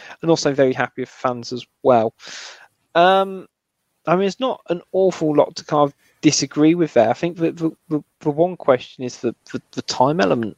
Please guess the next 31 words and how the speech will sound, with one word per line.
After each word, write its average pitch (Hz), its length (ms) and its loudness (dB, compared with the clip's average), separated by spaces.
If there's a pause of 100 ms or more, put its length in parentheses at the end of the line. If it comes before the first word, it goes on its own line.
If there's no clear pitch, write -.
(140)
as - 160 -6
much 131 260 -6
as 131 80 -2
anything 120 360 0
else, 107 240 -2
because 139 360 0 (1120)
in 196 180 4
the 180 80 4
last 165 240 0
week 135 160 -2
there 143 100 0
have - 240 -4
been 131 160 -12
calls 131 300 -6
for 127 80 -8
him 135 180 -6
to - 120 -10
go, 117 380 0 (520)
um, 139 460 2 (140)
significantly 156 720 -6
less - 600 -2 (920)
after 139 240 -2
yesterday's, 143 880 0 (880)
uh, 127 280 6
win. 139 640 0 (920)
My, 156 240 -2
my 160 140 -2
question 190 440 0
to - 200 -6
you 151 240 6
guys - 600 -6